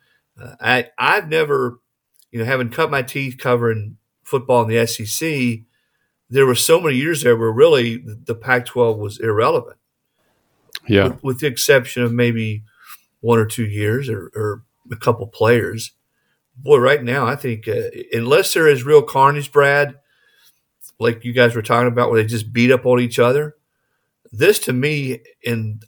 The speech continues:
Speaker 1: all the years that the playoff has been in place, I think there's a real chance that a Pac-twelve team gets in there and has a chance to do damage. 'Cause you knew in sixteen Washington had no,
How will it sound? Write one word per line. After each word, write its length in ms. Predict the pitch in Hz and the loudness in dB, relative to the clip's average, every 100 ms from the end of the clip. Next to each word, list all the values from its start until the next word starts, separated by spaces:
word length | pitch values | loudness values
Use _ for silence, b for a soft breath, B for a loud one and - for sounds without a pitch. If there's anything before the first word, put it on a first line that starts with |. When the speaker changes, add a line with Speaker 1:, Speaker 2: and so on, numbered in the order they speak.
| - | -2
Speaker 1:
all 240 | 117 151 | 4 4
the 120 | 151 | 4
years 300 | 139 139 131 | -2 -2 -2
that 80 | 113 | -2
the 100 | 110 | -4
playoff 480 | - 139 135 123 117 | -2 2 4 2 0
has 160 | 107 | -4
been 160 | 107 120 | 0 0
in 140 | 107 | 0
place, 680 | 107 147 160 113 113 - - _ _ _ _ _ _ - | -2 0 4 4 2 -6 -10 _ _ _ _ _ _ -6
I 140 | 123 | -2
think 320 | 123 120 107 _ _ | 0 -2 -2 _ _
there's 320 | 110 123 123 | -2 2 4
a 120 | 123 113 | 4 2
real 260 | 120 131 | 4 2
chance 460 | 151 131 139 120 - | 2 -2 -2 -2 -4
that 100 | 107 | -4
a 40 | |
Pac-twelve 580 | - 123 117 - 117 113 | -2 0 0 0 0 0
team 220 | - 117 104 | -4 -6 -2
gets 300 | 120 117 135 | -2 -2 -2
in 160 | 156 | -4
there 400 | 110 101 110 110 _ _ _ _ _ _ _ | -6 -8 -8 -12 _ _ _ _ _ _ _
and 120 | 113 | -4
has 160 | 120 104 | -2 -2
a 60 | |
chance 320 | 107 120 110 - | -4 -4 -4 -6
to 60 | |
do 100 | 110 | -6
damage. 320 | 110 131 113 | 0 0 -2
'Cause 160 | - 160 | -4 -2
you 80 | 247 | 0
knew 180 | 175 160 | 0 0
in 80 | |
sixteen 500 | 123 147 127 - 131 | 0 -2 -4 -4 -4
Washington 500 | 135 196 - 123 123 | 0 0 -2 -6 -4
had 240 | 113 113 107 | -4 -4 -4
no, 240 | 110 107 | -4 -6